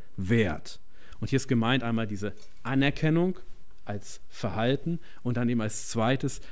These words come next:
auch die finanzielle Entlohnung. Und dann wird weitergeschrieben, "besonders die sich mühen im Wort und in der Lehre." Ich will jetzt als jemand, der dankenswerterweise auch davon profitiert,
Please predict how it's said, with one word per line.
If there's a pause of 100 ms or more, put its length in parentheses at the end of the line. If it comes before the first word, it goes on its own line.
(120)
auch
die (180)
finanzielle (300)
Entlohnung. (320)
Und
dann
wird
weitergeschrieben,
"besonders
die
sich
mühen (200)
im
Wort (200)
und
in
der
Lehre." (1200)
Ich
will
jetzt
als
jemand,
der
dankenswerterweise
auch
davon
profitiert,